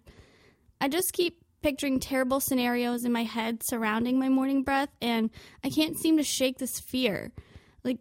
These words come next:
here's some examples of conversations that I feel may occur be-, uh, between myself and a lover if he were to experience the wrath of my fart breath. So scenario one, I'd be like, "Hi,"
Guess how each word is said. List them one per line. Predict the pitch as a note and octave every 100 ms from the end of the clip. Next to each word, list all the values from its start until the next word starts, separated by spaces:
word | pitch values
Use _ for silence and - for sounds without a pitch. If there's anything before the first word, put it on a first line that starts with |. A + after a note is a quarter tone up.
| -
here's | - D#4+
some | D4+ E4+
examples | E4+ C4+ A#3+ B3 C4
of | B3+
conversations | - B3+ A#3+ - A#3 - A#3 A3+
that | A3 -
I | G#3
feel | A#3 - B3+ A#3
may | A#3 A3+ A3+
occur | B3 - A3+ A3
be-, | A#3+ A#3 _ -
uh, | A3+ A3+
between | A#3 A3 C4 A#3+
myself | A3+ A3 - A#3 A3+
and | - A3+
a |
lover | A#3 B3+ A#3+ G3+ G#3+ -
if | G#3+ G3+ -
he | C4 A#3+
were | A3
to | - A#3+
experience | - - C4+ B3 A#3 -
the | A3+
wrath | A#3 A#3+ G#3+ - -
of | A#3 A#3
my | G3+
fart | G3+ - -
breath. | - - - - - - - _ _ _ _ _ _ _ -
So | - D4
scenario | - C#4 C4+ C#4+ D#4+
one, | C#4 G#3+ G#3 G#3
I'd | A3 G#3+
be | A3+
like, | G#3+ G3 - - - - - _ _
"Hi," | - - - - - B3+ A#3 A3+ G#3+ G#3 G#3 G3+ G3+ G3+ G#3+